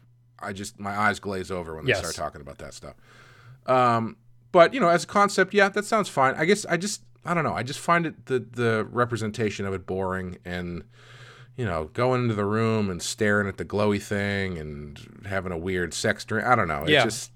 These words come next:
Speaker 2: I, I, I'm, I'm not trying to, I'm, I don't, I'm not throwing a particular
Speaker 1: Stop trying to push your religion on me, man.
Speaker 2: <laughs> I'm not putting up a particularly forceful defense of their religion, but I, I would say that,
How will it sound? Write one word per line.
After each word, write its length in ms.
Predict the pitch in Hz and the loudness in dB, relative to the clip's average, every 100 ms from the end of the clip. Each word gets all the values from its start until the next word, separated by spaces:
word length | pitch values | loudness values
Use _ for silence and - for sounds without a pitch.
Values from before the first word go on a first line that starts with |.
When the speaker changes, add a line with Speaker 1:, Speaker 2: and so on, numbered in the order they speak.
| - | -2
Speaker 2:
I, 80 | 180 | 2
I, 320 | 185 196 185 | 2 4 2
I'm, 200 | 190 196 | 0 -4
I'm 100 | 160 | -4
not 160 | 180 175 | -2 -2
trying 280 | - 160 139 | -2 -4 -2
to, 400 | - 131 127 127 | 0 2 0 0
I'm, 260 | 131 139 135 | 0 0 0
I 100 | 139 | 0
don't, 200 | 147 143 - | 0 -4 -4
I'm 140 | 143 | -2
not 260 | 143 135 120 | 2 2 0
throwing 460 | 127 135 127 120 113 | -8 -4 -2 -4 -6
a 100 | 110 | -8
particular 300 | 101 123 135 | -6 -4 8
Speaker 1:
Stop 300 | 180 190 233 | 12 12 12
trying 220 | - 208 | 12 12
to 60 | 196 | 12
push 380 | - 190 196 - | 10 10 10 10
your 80 | 170 | 10
religion 440 | 151 160 170 143 | 12 12 10 6
on 180 | 123 107 | 6 6
me, 80 | 98 | 4
man. 420 | 107 113 117 113 - - - | 4 6 4 2 -4 -4 -10
Speaker 2:
<laughs> 280 | - - 220 | -14 -10 -4
I'm 80 | 196 | 0
not 140 | 226 | 2
putting 220 | 220 220 196 | 2 0 0
up 120 | 175 | -2
a 60 | |
particularly 420 | 147 143 165 156 131 | -6 -6 -4 -2 -2
forceful 480 | - 135 135 147 | 0 0 2 0
defense 460 | 120 110 127 131 135 | -2 -2 0 0 -2
of 80 | 156 | 2
their 120 | 165 | 2
religion, 420 | 160 160 165 165 | 4 4 2 2
but 100 | 147 | 4
I, 40 | 147 | 4
I 180 | 151 143 | 6 4
would 240 | 151 147 | 4 2
say 180 | - 151 | 2 2
that, 260 | 139 127 | 4 2